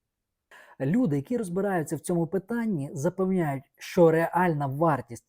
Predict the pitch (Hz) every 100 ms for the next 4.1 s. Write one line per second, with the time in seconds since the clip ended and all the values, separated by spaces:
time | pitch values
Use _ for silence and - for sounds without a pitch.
0 | - 113 - 147 170 - 147 - 190 175
1 | - 160 160 180 208 226 214 - 185 165
2 | 139 - 156 143 185 170 143 147 185 139
3 | 147 - 135 165 156 147 147 147 147 131
4 | 113